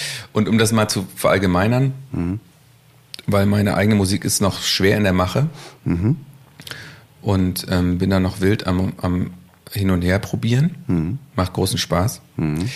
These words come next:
Speaker 1: Ähm, könnte ich jetzt die Frage zurückgeben, wie buddhistisch ist Let It Be?
Speaker 2: Mhm.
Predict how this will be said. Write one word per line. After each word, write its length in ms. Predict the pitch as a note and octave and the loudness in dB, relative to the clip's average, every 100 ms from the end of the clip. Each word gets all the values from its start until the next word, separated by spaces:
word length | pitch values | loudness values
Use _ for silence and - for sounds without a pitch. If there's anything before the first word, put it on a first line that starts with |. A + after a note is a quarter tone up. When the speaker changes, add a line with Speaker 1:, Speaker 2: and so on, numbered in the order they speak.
| - - - - - _ _ | -10 -14 -16 -20 -20 _ _
Speaker 1:
Ähm, 460 | - F#2 F#2 F#2 F#2 - - _ _ - - | -2 0 2 0 -2 -8 -20 _ _ -20 -4
könnte 220 | - G2 | 0 0
ich 60 | G2 | 2
jetzt 200 | G#2+ - | 0 0
die 60 | - | -2
Frage 320 | - G2+ G2 | 0 0 -2
zurückgeben, 760 | - F#2+ G2 G2+ F#2+ F#2 F#2 - - | -4 -4 -4 -2 0 0 -2 -6 -12
wie 160 | A#2+ G#2 | -4 -4
buddhistisch 760 | G#2 G#2 - A2+ - - F#2 | -2 -2 0 0 2 0 0
ist 440 | - F#2+ - - - _ _ _ | 2 0 0 -2 -8 _ _ _
Let 220 | F#2+ G2 | 0 2
It 160 | G2 - | 0 0
Be? 280 | G#2+ F2+ E2 - - _ _ - | 2 2 -2 -14 -20 _ _ -6
Speaker 2:
Mhm. 400 | E2+ E2 F2 | -2 -2 -4